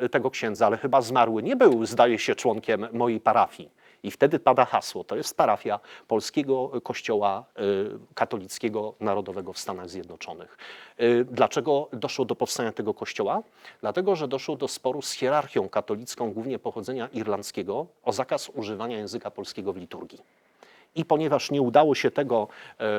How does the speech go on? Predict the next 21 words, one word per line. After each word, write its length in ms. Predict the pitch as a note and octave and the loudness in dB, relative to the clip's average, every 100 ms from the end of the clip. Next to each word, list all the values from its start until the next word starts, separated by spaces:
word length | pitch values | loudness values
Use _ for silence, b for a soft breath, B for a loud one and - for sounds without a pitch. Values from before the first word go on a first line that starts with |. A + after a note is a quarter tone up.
| G#2 A2+ A2+ | -2 -6 -10
e, 60 | |
przewalczyć 600 | G#2+ - A#2+ B2+ - B2+ - | -4 -2 2 2 0 -6 -4
ani 220 | E3 F#3+ | -2 0
na 120 | E3 A#2+ | -2 -2
poziomie 420 | A#2 A2 G#2 G2 | -4 -4 -6 -6
amerykańskim, 800 | C3+ E3 A2 G#2+ F#2+ - F#2 F#2 | -6 -2 -2 -4 -6 -8 -12 -12
ani 220 | C3 D#3 | -8 -6
na 100 | C3+ | -6
poziomie 420 | A2 G#2+ G2+ F#2 F2 | -4 -4 -2 -4 -2
watykańskim, 800 | G#2+ A#2 - B2+ - - A3 b b b | -4 -4 -6 -8 -6 -6 -6 b b b
w 60 | - | -6
związku 380 | A#2 A2+ - G#2+ | -2 -2 -4 -10
z 100 | - | -6
tym 180 | D3+ A2+ | -6 -4
ówczesny, 600 | - A2+ - G2+ F2+ F2 - | -4 -6 -6 -6 -8 -10 -12
e, 220 | G#2+ F#2 | -12 -12
ksiądz, 580 | - - C3 D#3+ - - | -6 0 0 0 -10 -4
e, 140 | G#2 | -2
inicjator 720 | G2+ A2 F2+ - G#2 A#2+ E3 F3 | -2 -6 -8 -2 2 2 0 -2
Franciszek 540 | - G2 - - - | -6 -8 -8 -10 -12
Chodur 420 | - D3+ C#3 D3+ | 0 2 2 -2